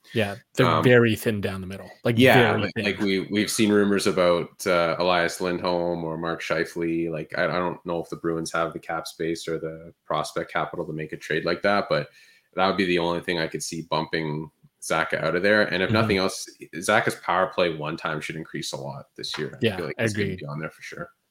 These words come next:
Speaker 1: Yeah, so, I mean, based on that, what's your outlook for the Bruins? I mean, y-, that's gonna affect their goaltending depth too, and their,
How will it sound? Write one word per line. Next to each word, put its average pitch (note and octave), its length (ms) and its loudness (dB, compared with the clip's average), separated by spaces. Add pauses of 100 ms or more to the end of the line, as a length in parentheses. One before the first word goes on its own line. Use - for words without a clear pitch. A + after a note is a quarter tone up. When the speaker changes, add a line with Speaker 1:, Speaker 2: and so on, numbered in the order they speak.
(460)
Speaker 1:
Yeah, A2+ 200 2
so, E3+ 520 6
I C#3+ 80 6
mean, D3+ 160 6
based D3 260 4
on D#3+ 120 2
that, C3+ 200 2
what's C3+ 240 2
your G3+ 120 6
outlook C#3 320 2
for C#3 140 -4
the A#2 100 0
Bruins? G#2+ 720 -2 (120)
I A#2+ 60 -2
mean, A2 440 -2 (580)
y-, D3 100 -4 (460)
that's C3+ 500 2
gonna F3 220 6
affect C#3+ 320 2
their B2 100 4
goaltending G#2+ 680 0
depth G2 340 -10
too, G#2 380 0
and G#2 120 -2
their, G2 140 -6